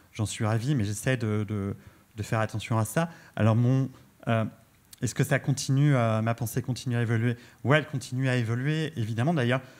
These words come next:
la première édition, elle date de, euh, janvier de l'année dernière. Et il y a eu quatre tirages dans notre maison d'édition. Et à chaque nouveau tirage, je faisais des corrections. Euh, je rajoutais des choses, euh, j'enlevais des choses. C'est des petits détails, hein. Les, le,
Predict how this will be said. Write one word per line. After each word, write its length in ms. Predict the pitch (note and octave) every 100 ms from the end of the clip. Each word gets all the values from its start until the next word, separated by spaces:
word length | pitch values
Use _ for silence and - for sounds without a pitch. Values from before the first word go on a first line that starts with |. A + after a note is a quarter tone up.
| -
la 120 | A2+
première 320 | A2+ C#3+ C#3 C#3
édition, 420 | B2 - E3 C#3+
elle 80 | G#2+
date 240 | C3 B2
de, 80 | A2
euh, 300 | A2 G#2 G#2
janvier 500 | C3 A#2+ G#2+ B2+ B2
de 80 | A#2
l'année 220 | A#2 A2+
dernière. 420 | A2 A2+ B2 E3+ - - - - -
Et 60 | A2+
il 40 |
y 60 | A#2
a 40 |
eu 80 | A2
quatre 220 | - C#3+
tirages 320 | - C3+ C#3
dans 100 | B2+
notre 160 | B2 A#2+
maison 220 | A#2+ A2+
d'édition. 440 | A#2+ G#2+ A2 E3 D#3
Et 40 |
à 40 |
chaque 240 | G#2+ C3+ -
nouveau 140 | C3
tirage, 380 | B2 B2 C#3+ D3
je 40 | -
faisais 300 | A#2+ B2 A#2
des 120 | A2+
corrections. 600 | - A#2+ A2+ - C3 D#3+ - - - - -
Euh, 60 | G2+
je 80 | G#2
rajoutais 360 | A#2+ A#2 C#3
des 120 | A#2+
choses, 540 | A#2 - B2+ D3+ E3 A2 - - - -
euh, 160 | G#2+ A2
j'enlevais 300 | G#2+ B2 B2
des 120 | A#2+
choses. 240 | - D#3+ -
C'est 80 |
des 80 | A#2
petits 180 | A#2 B2
détails, 460 | C3 C3+ E3 D#3 B2
hein. 80 |
Les, 100 | G#2+
le, 220 | G2+ A2